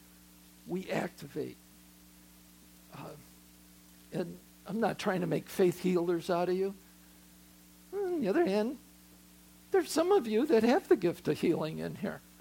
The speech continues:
Some of you have the gift of evangelism. Some of you have the gift of preaching. And, and some of you have the gift of hospitality. I've really enjoyed that gift. Uh, <laughs> thank you. And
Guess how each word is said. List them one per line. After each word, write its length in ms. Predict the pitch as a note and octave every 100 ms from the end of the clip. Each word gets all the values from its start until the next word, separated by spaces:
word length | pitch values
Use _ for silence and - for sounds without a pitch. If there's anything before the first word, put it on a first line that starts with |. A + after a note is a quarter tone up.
| - - - - - - - -
Some 260 | - C#4+
of 140 | F#4+ C#4+
you 180 | A3+ A#3+
have 160 | A#3+
the 60 | B3+
gift 300 | G3 C4 -
of 140 | C#4+
evangelism. 840 | D4 C#4+ D4 F4+ B3+ D#3 C3 - B2 - - - - - - - -
Some 360 | - B3+ D4+ F#4+
of 180 | E4+ F3+
you 140 | G#3+
have 180 | B3+ B3
the 60 |
gift 360 | G3+ A#3 B3 -
of 160 | C#4 -
preaching. 480 | F4+ E4+ - D3 B2+ - - - - - -
And, 240 | F#3+ A3 G3 - F#4 -
and 220 | G#3 G#3+
some 340 | - - D#4 G#4
of 180 | E4
you 220 | G#3+ G3+ B3
have 260 | G#3 A3
the 80 | A#3
gift 300 | G3+ C4 -
of 100 | A#3+
hospitality. 1120 | - C4 B3+ - - - A3 B3 C#4 G#3+ C#3 - - - - - - - C#3
I've 220 | C3+ C#3 D3
really 280 | D#3+ F#3+
enjoyed 440 | C3 D3 F3+ F3+ C#3+
that 300 | D#3+ G3 -
gift. 260 | C3 - - - - - - -
Uh, 300 | - D3+ -
<laughs> 220 | - A2+
thank 360 | C3 E3+ G3+ -
you. 160 | - - - - - - -
And 260 | - G3+ F#3+